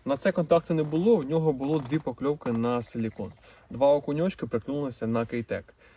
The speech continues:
І я вирішив дістати коробку з силіконом також. Поставив першу приманку, апстрімчик, двієчка. Ось двієчка фіолетова. І відразу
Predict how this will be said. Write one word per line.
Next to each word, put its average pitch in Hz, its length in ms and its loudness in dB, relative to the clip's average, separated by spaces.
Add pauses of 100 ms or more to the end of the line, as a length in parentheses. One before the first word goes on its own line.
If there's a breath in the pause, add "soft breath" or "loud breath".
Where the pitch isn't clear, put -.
(240 loud breath)
І 165 120 -2
я 262 120 4
вирішив 233 380 2
дістати 180 300 0
коробку 160 360 0
з - 60 -10
силіконом 131 520 -4
також. - 420 -14 (240 soft breath)
Поставив 156 480 0
першу 156 260 -2
приманку, 202 600 -4 (280)
апстрімчик, 175 760 -6 (100)
двієчка. 160 640 -4 (1300)
Ось 120 180 -6
двієчка 143 520 -4
фіолетова. 131 680 -2 (1160)
І 254 200 -4 (220)
відразу 127 460 0